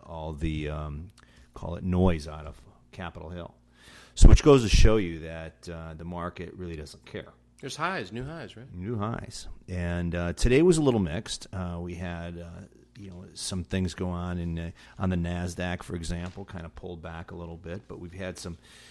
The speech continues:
Speaker 1: you know, like you said, higher highs, and, uh, we continue to see,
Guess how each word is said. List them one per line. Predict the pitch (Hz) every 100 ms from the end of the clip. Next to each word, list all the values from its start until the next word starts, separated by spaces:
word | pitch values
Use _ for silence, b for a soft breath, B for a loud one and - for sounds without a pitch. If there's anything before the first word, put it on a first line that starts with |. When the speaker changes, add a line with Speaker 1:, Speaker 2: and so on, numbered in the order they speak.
| B -
Speaker 1:
you |
know, | 123 107 107 101
like | 110
you | 107 107
said, | - 92 92 - 98
higher | 92 107 101
highs, | 90 90 104 120
and, | - 98 95 92 95
uh, | 95 95
we | 95
continue | 95 - 110
to | 101
see, | 98 - 120 110 101